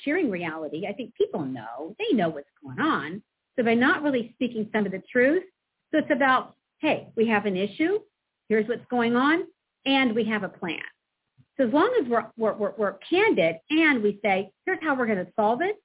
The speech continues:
and those go hand in hand, people respect you more, and there's more of a trust where they're like, "Okay, I'm gonna stick around here, and I'm gonna work together." And, and I think that's where I think instead of just sweeping difficult issues under the rug,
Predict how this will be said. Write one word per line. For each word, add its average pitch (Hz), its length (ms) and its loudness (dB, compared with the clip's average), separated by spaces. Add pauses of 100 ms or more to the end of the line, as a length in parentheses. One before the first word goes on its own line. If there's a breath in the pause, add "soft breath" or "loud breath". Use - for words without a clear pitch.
(300)
and 233 140 4
those 254 200 4
go 226 140 0
hand 220 320 -2
in 185 120 -6
hand, 214 440 0 (640)
people 381 320 0
respect 214 560 -6
you 320 100 2
more, 359 300 0 (400)
and 247 100 2
there's 247 160 0
more 254 180 0
of 226 80 -4
a 233 40 -4
trust 269 400 -4
where 247 80 -2
they're 233 80 -4
like, 220 160 -4 (100)
"Okay, 381 220 0
I'm 311 160 -2
gonna 440 120 -2 (120)
stick 359 160 -8
around 330 340 2
here, 190 380 -2 (240)
and 254 100 4
I'm 330 120 4
gonna 320 160 4
work 269 260 -4
together." 196 540 -2 (760)
And, 233 200 0
and 254 100 0
I 269 60 0
think 226 260 -2
that's 262 360 2
where 226 160 2
I 202 100 0
think 214 300 -4
instead 233 300 -4
of 240 60 -4
just 208 160 -2 (100)
sweeping 247 300 -2
difficult 220 460 -2
issues 220 300 0
under 196 160 0
the 170 80 -6
rug, 196 380 2